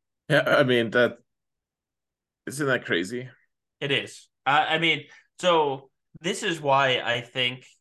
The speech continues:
Speaker 2: that the Cal mission has to, has to, um, make it easier to get the R nines, because we just can't interact with the next progression mechanism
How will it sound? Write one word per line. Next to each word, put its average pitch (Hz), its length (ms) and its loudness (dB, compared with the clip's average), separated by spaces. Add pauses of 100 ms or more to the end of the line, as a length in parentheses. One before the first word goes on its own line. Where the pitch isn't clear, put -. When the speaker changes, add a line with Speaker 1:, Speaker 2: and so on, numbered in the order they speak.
(200)
Speaker 2:
that 139 280 -6
the 120 80 -8
Cal 120 380 -2
mission 151 480 -8 (260)
has 135 360 -4
to, 95 320 -18 (680)
has 147 300 0
to, 117 260 -6 (340)
um, 107 600 -2 (1500)
make 147 260 -6
it 160 60 -6
easier 143 420 -4
to 127 80 -6
get 135 220 -8
the 147 60 -6
R 120 180 0
nines, 113 480 -2
because 127 400 -4 (480)
we 160 200 -2
just 190 400 -2
can't 170 320 -4
interact 135 680 -2
with 123 160 -12
the 123 80 -12
next 120 360 -6
progression 123 560 -4
mechanism 107 680 -8